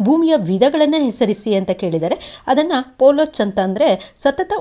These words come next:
ಉಳುಮೆಯಲ್ಲಿರುವಂತಹ ಭೂಮಿ, ಬಂಜರ್ ಅಂತಂದ್ರೆ ಐದು ವರ್ಷಗಳಿಗಿಂತ ಹೆಚ್ಚು ಕಾಲ ಉಳುಮೆ ಮಾಡುವಂತಹ ಭೂಮಿ. ಪೋಲೋಚ್ ಅಂದ್ರೆ ಸತತ ಉಳುಮೆಯಲ್ಲಿರುವಂತಹ ಭೂಮಿ, ಬಂಜರ್ ಅಂದ್ರೆ ಐದು ವರ್ಷಗಳಿಗಿಂತ ಹೆಚ್ಚು ಕಾಲ ಉಳುಮೆಯಲ್ಲಿರುವಂತಹ ಭೂಮಿ.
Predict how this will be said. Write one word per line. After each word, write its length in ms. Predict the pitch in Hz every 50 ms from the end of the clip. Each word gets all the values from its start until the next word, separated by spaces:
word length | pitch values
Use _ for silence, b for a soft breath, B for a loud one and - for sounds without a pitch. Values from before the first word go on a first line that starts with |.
| - - 226
ಉಳುಮೆಯಲ್ಲಿರುವಂತಹ 880 | 226 269 311 370 381 381 370 320 302 311 285 277 285 269 285 262 240 262 254
ಭೂಮಿ, 280 | 196 175 - - 277
ಬಂಜರ್ 420 | 220 359 277 294 359 381 370 349 330
ಅಂತಂದ್ರೆ 440 | 311 285 277 - 262 254 254 294 294 208
ಐದು 300 | 165 208 269 320 359 311
ವರ್ಷಗಳಿಗಿಂತ 600 | 285 262 - 269 254 247 233 226 226 233 220 240
ಹೆಚ್ಚು 440 | 247 214 185 165 165 - - 339
ಕಾಲ 240 | 339 - 294 269 262 262 247 -
ಉಳುಮೆ 280 | 190 208 220 233 214 208
ಮಾಡುವಂತಹ 640 | 202 196 185 180 175 170 170 165 165 - 185 - - 220 196 170
ಭೂಮಿ. 340 | 175 180 165 151 156 160 B B B B B -
ಪೋಲೋಚ್ 400 | 233 233 254 262 254 254 - 214
ಅಂದ್ರೆ 220 | 196 196 185 185
ಸತತ 340 | - - 180 - 247 254 330 302
ಉಳುಮೆಯಲ್ಲಿರುವಂತಹ 1000 | 277 269 262 262 254 269 269 262 262 254 269 269 254 262 262 254 277 247 233 254
ಭೂಮಿ, 400 | 240 240 254 262 254 277 320 320 B B B B B -
ಬಂಜರ್ 420 | 185 202 208 233 254 - 302 294 262
ಅಂದ್ರೆ 600 | 247 233 247 269 262 220 214 214 - - - - _
ಐದು 280 | 208 202 233 294 311 330
ವರ್ಷಗಳಿಗಿಂತ 580 | 311 294 302 - 269 277 262 233 247 240 240 262
ಹೆಚ್ಚು 400 | 254 208 190 185 - - 320 320
ಕಾಲ 240 | - 269 254 247 247 247 233 - -
ಉಳುಮೆಯಲ್ಲಿರುವಂತಹ 880 | 214 214 226 226 220 214 202 196 196 190 185 170 185 175 - - - 285 349 339 -
ಭೂಮಿ. 320 | 180 170 165 165 156 160